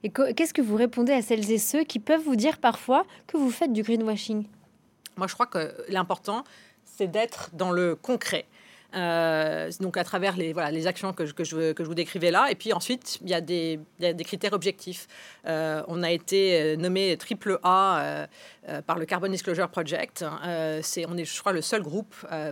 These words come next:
Speaker 2: pour sa septième année d'affilée à avoir, euh, reçu cette, euh, ce triple A. Euh, et je crois que ça, c'est vraiment, voilà, une, une caution externe qui témoigne de, du travail qu'on fait.
Speaker 1: Quelle est ta vision justement de cette prise en considération de la R S E au sein du groupe L'Oréal au fil des années ?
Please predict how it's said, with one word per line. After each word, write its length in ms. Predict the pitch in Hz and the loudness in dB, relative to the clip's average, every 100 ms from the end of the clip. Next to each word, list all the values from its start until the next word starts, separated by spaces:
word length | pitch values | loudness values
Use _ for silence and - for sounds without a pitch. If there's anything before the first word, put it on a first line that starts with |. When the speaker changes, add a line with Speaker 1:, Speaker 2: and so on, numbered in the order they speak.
| - | -8
Speaker 2:
pour 120 | 170 | -8
sa 160 | 170 | -8
septième 320 | 160 233 - 196 | -2 -2 0 -2
année 160 | 180 | 0
d'affilée 480 | 175 160 - 180 185 | 0 -2 -2 -2 0
à 180 | 147 139 | 0 0
avoir, 480 | 147 160 175 170 151 | -2 0 0 0 -2
euh, 100 | 147 | -6
reçu 360 | 160 165 208 | -6 -8 -6
cette, 240 | 180 151 170 | -6 -4 -4
euh, 160 | 156 | -4
ce 100 | 143 | -6
triple 320 | 160 202 180 | -8 -8 -2
A. 220 | 170 180 269 - - - - | 2 2 -2 -10 -20 -20 -12
Euh, 160 | 175 165 | -6 -4
et 100 | 156 | -4
je 100 | 165 | -4
crois 160 | 165 202 | -4 -2
que 140 | 170 | -2
ça, 220 | - 208 | 0 0
c'est 160 | 202 185 | 0 -2
vraiment, 520 | 151 170 185 208 208 | -2 0 2 2 0
voilà, 180 | 175 160 | -2 -2
une, 160 | 160 165 | -2 -6
une 140 | 175 | -4
caution 280 | - 208 240 | -2 0 2
externe 520 | - - 202 226 180 | 2 2 2 4 2
qui 140 | - 180 | -2 -4
témoigne 580 | 208 185 202 233 208 156 | 0 4 4 4 2 -4
de, 240 | 175 170 165 | -6 -2 -2
du 140 | 165 | -2
travail 260 | - 165 180 | -2 2 2
qu'on 160 | 175 | 0
fait. 220 | 170 147 - _ _ - - _ _ _ _ _ | -8 -8 -12 _ _ -20 -20 _ _ _ _ _
Speaker 1:
Quelle 160 | 269 320 | 2 4
est 40 | |
ta 120 | 311 | 4
vision 260 | 214 233 240 | 4 2 2
justement 460 | 269 208 226 233 262 | 0 0 0 2 0
de 80 | |
cette 240 | 226 220 202 | 0 -2 -4
prise 240 | - 262 | -2 -2
en 100 | 196 165 | -2 -4
considération 1000 | - 277 - 247 226 226 208 - 269 302 | 0 0 2 2 2 2 0 0 2 4
de 120 | 233 | 4
la 200 | 196 202 | 4 2
R 60 | 214 | 2
S 220 | 214 - | -2 0
E 40 | |
au 100 | 269 | 0
sein 180 | 214 240 | 2 0
du 80 | 214 | 0
groupe 220 | 208 190 | -2 -2
L'Oréal 380 | 202 202 226 247 | 0 2 2 2
au 60 | |
fil 260 | 214 - 214 | 0 -2 0
des 200 | 190 196 | 2 4
années ? 300 | 202 208 269 | 4 2 -2